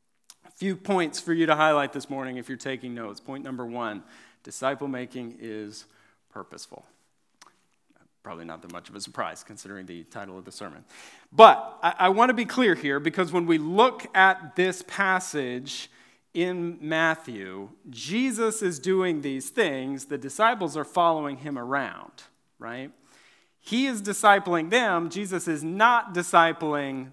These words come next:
the masses. And that's an important distinction to make, not only in the context of this passage, but also in our lives. Jesus is Messiah. He's going to do things that we maybe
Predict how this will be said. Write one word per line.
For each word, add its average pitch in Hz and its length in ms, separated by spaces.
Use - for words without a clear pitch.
the 135 160
masses. 127 800
And 127 100
that's 160 200
an 196 80
important 240 420
distinction 208 400
to 170 80
make, 165 420
not 160 180
only 202 380
in 160 120
the 143 60
context 156 460
of 135 120
this 208 160
passage, 151 440
but 165 120
also 156 480
in 135 220
our 220 280
lives. - 540
Jesus 185 800
is 156 320
Messiah. 135 800
He's 208 300
going 190 300
to 156 100
do 175 260
things 143 680
that 135 420
we 180 340
maybe 147 680